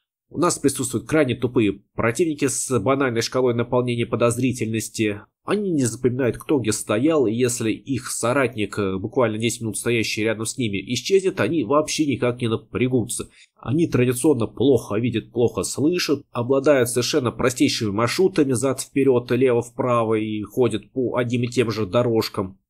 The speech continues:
Тупейшим образом ведутся на приманки, ну, в общем, обладают классическим набором болванчиков для максимально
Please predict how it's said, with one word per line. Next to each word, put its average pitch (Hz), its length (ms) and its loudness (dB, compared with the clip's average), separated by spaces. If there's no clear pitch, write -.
Тупейшим 131 400 2
образом 113 420 2
ведутся 123 440 0
на 98 100 -2
приманки, 151 540 0
ну, 165 200 -4
в 139 120 0
общем, 147 320 0
обладают 135 500 2
классическим 123 580 -2
набором 107 600 0
болванчиков 143 800 0
для 117 220 2
максимально 127 680 0